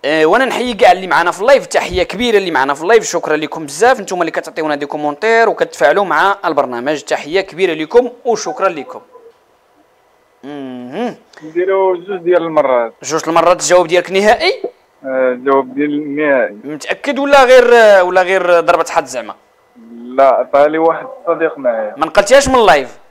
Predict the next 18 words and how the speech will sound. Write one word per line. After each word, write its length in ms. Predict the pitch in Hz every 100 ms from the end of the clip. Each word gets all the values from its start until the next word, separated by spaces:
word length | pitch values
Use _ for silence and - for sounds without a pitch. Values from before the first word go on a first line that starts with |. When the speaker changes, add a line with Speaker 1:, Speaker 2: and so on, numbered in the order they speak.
| _ _ _ _ _ _ 127
Speaker 2:
لا، 380 | 131 147 135 127
انا 320 | 127 131 127 139
كاين، 160 | 139
انا 160 | 143 156
واحد 260 | 165 139
الصديق 480 | 123 - 135 127 127
هو 100 | 131
اللي 140 | 143 151
كيعاوني. 580 | 143 127 120 117 113
Speaker 1:
اذا 140 | 139 175
من، 220 | 196 202
اذا 260 | 170 185 226
الجواب 580 | 220 202 175 160 214
ديالك 220 | 202 226 220
النهائي 360 | 220 240 294
هو 160 | 269 294
جوج 120 | 262
مرات؟ 360 | 269 196 139